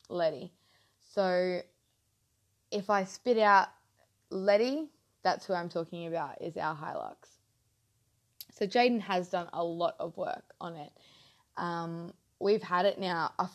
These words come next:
few months, and I think we've only had it on the road for not, um, not even a month. And, um, yes, there's been a lot of adventures in it. There's also been a lot of work, a lot of curse words,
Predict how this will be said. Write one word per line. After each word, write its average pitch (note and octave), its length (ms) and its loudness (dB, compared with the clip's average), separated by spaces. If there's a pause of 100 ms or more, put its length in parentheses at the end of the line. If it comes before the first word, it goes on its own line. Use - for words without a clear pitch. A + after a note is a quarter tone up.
few F3+ 220 -4
months, E3 500 -6
and F#3 100 -8
I F3 100 -6
think F3 280 -8
we've F#3 160 -2
only F3 220 -4
had E3+ 240 -6
it E3+ 80 -4
on E3+ 120 -4
the E3 100 -6
road E3 360 0 (140)
for D#3 500 -2
not, E3+ 380 -6
um, E3 260 -8 (220)
not F#3+ 240 -2
even E3+ 260 -4
a D#3 40 -8
month. D#3 300 -8 (800)
And, D#3+ 440 -6 (460)
um, D3+ 640 -10 (720)
yes, F#3 300 0
there's E3+ 240 0
been F3+ 180 -4
a E3+ 60 -4
lot E3+ 200 0
of E3+ 160 0
adventures F3 540 -6
in F#3 160 -4
it. C4+ 220 -6 (560)
There's F#3+ 180 0
also F#3 320 0
been F3 520 -4
a F3 80 -2
lot E3 200 -2
of E3 280 -4 (340)
work, F3+ 520 4 (280)
a F#3+ 60 -2
lot E3+ 160 -2
of D#3+ 120 -8
curse F3+ 420 -2
words, G#3 600 0